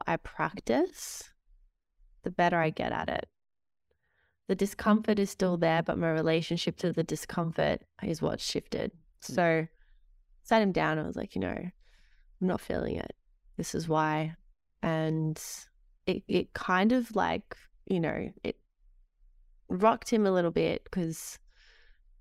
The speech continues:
Speaker 1: he didn't have the tools to navigate the trigger and all that sort of stuff. So there was, like, holding there and, like, supporting him through that. And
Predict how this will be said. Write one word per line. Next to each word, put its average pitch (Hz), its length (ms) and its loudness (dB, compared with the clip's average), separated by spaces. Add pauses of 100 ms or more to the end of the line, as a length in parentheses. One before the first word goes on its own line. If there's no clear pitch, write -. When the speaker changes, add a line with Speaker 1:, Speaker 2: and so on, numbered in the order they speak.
(600)
Speaker 1:
he - 220 0
didn't 196 200 4
have 180 180 0
the 170 100 -2
tools 180 340 2
to - 140 -4
navigate 165 560 2
the 165 60 -2
trigger 175 520 2
and 151 200 0
all 160 160 0
that 165 180 0
sort 165 140 -4
of 165 60 -4
stuff. 156 220 0
So 156 120 -4
there 160 100 0
was, 160 120 -2
like, 165 140 -4
holding 180 540 0
there 156 300 2
and, 151 120 0
like, 151 220 -2
supporting 180 480 0
him 165 240 0
through 160 220 0
that. 156 360 4
And 156 220 -2